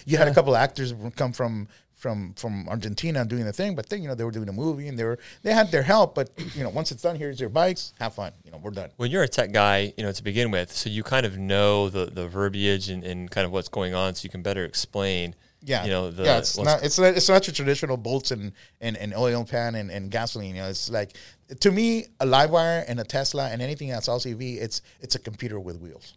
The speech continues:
Speaker 3: Yeah.
Speaker 1: That's all it is. So to get hired to do work at Tesla, you're better off being an I T guy than being a mechanic,
Speaker 2: Mm.
Speaker 1: 'cause the mechanical parts are less than the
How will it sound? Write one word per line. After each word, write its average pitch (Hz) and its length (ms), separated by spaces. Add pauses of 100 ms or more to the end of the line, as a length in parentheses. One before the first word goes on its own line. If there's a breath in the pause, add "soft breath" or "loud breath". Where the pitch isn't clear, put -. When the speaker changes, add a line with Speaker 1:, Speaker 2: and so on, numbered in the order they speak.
(520)
Speaker 3:
Yeah. 95 160 (220)
Speaker 1:
That's 110 180
all 107 100
it 87 80
is. - 180 (260 soft breath)
So 117 440 (380 soft breath)
to 143 100
get 156 280
hired 160 480
to 123 240
do 135 240
work 139 340
at 107 140
Tesla, 143 500 (320 soft breath)
you're 123 140
better 135 260
off 123 140
being 120 180
an 101 100
I 101 120
T 147 240
guy 190 380 (260)
than 113 120
being 110 160
a 95 80
mechanic, - 600 (360)
Speaker 2:
Mm. 160 80
Speaker 1:
'cause 135 140
the 120 80
mechanical 127 500
parts 147 300
are 98 80
less 110 480 (460)
than 117 180
the 104 180